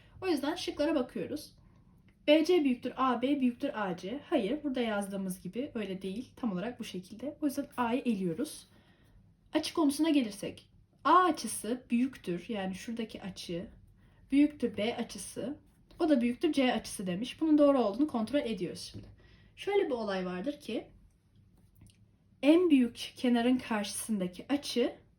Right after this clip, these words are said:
her zaman en büyük açıdır. Yani en büyük kenarımız bizim burada yazdığımız gibi B C kenarıydı. B C kenarının karşısındaki açı ne? A kenarı. Oraya bakan açı A. Bu demek ki A en büyük açı.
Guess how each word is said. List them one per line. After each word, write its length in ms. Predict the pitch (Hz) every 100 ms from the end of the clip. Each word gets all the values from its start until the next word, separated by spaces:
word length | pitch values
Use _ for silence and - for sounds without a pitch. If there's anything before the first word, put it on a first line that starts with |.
| _ _ _ _ _ -
her 200 | 381 392
zaman 280 | 285 320 339
en 220 | 254 214
büyük 200 | 156 -
açıdır. 380 | 185 - - -
Yani 340 | 294 294 208 180 - - _ - _ -
en 160 | 359 359
büyük 180 | 339
kenarımız 380 | 330 311 302 302
bizim 240 | 302 302 302
burada 160 | 294
yazdığımız 440 | 294 269 269 277 277
gibi 200 | 294 277
B 160 | 254
C 200 | 254 294
kenarıydı. 640 | 294 208 170 165 165 269 339
B 160 | 302 302
C 160 | 359
kenarının 500 | 359 302 254 247 247
karşısındaki 640 | 240 262 254 - 254 254 -
açı 260 | 269 -
ne? 200 | 302 359 -
A 200 | 277 262
kenarı. 360 | 196 170 - 220 -
Oraya 280 | 277 233 214
bakan 220 | 214 -
açı 260 | 220 -
A. 220 | 262 196 - - - -
Bu 80 | 349
demek 300 | 349 320 302
ki 200 | - 349
A 200 | 302 311 320
en 200 | 277 233
büyük 240 | 185 -
açı. 320 | 180 - 220